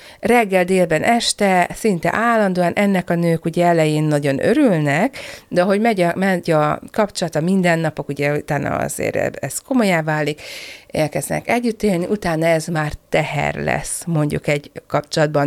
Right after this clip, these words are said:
nő számára, hogyha a férfi ennyire aktív szexuálisan. És, ö, és én szoktam mondani így viccesen, hogy én meg az a nő vagyok, akinek sosem fáj a feje, mert ugye minden férfi arra vágyik, hogy <laughs> a nőnek sose fájjon a feje,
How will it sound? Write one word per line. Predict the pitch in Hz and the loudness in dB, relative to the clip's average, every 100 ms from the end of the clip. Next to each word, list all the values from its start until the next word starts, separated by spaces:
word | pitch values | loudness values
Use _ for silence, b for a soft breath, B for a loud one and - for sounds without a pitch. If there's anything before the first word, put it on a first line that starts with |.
| 147 | 0
nő | - | -2
számára, | - 185 180 160 151 | -2 -2 0 -2 -4
hogyha | - - | -6 -8
a | - | -6
férfi | - 151 147 - | -2 0 0 0
ennyire | 143 151 147 135 | 0 0 0 -2
aktív | - 143 143 - 131 143 B B B B | 0 0 -2 -6 -6 -6 B B B B
szexuálisan. | - - - - - - - - - - - B B B B | -8 -4 -4 -4 -2 -2 -4 -4 -6 -6 -10 B B B B
És, | 170 175 175 - - | 0 2 2 0 2
ö, | 170 165 165 180 b b b | 2 2 0 -6 b b b
és | - 175 170 - | -2 0 0 0
én | 190 185 | 0 0
szoktam | - - 165 | -2 0 0
mondani | 175 175 160 | 2 2 2
így | 156 | 0
viccesen, | 151 165 - 139 - 156 | -2 -4 -2 -2 0 0
hogy | 185 165 | 0 0
én | 160 | 0
meg | 170 | 2
az | 180 - | 0 2
a | |
nő | 160 165 | 0 2
vagyok, | 147 156 196 240 214 | 2 4 4 2 0
akinek | - 160 156 | -2 0 0
sosem | 165 - 143 | 0 0 0
fáj | 143 151 139 | 0 2 2
a | 139 | 2
feje, | - 170 | 2 2
mert | 143 151 | 2 0
ugye | 156 | 0
minden | 175 165 | 2 0
férfi | - 165 160 160 | 2 0 2 4
arra | 160 - | 2 4
vágyik, | 165 170 185 185 - | 0 0 -4 -8 -2
hogy | 165 - B B - | -2 -2 B B 2
<laughs> | 262 - | 2 2
a | 277 | -2
nőnek | - 208 190 185 175 | 0 -2 0 -2 -2
sose | 196 - 165 | -6 -4 -6
fájjon | - - 170 | -6 -8 -6
a | - | -2
feje, | 240 233 | 0 0